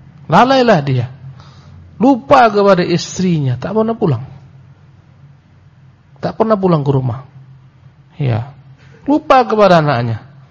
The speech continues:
Tak pernah pulang, tak dikirimi nafkah. Lalai.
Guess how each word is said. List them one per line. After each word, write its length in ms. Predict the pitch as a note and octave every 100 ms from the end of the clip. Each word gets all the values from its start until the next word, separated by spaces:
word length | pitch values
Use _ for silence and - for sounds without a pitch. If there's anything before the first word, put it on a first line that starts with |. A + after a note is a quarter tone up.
| - -
Tak 240 | - -
pernah 160 | B2 A#2
pulang, 320 | F3 A3 F#3
tak 160 | -
dikirimi 400 | C3 B2+ B2 A#2
nafkah. 560 | A#2+ D#3+ - G3+ G#3+ - _ _ _ _ -
Lalai. 400 | C4+ D4+ E3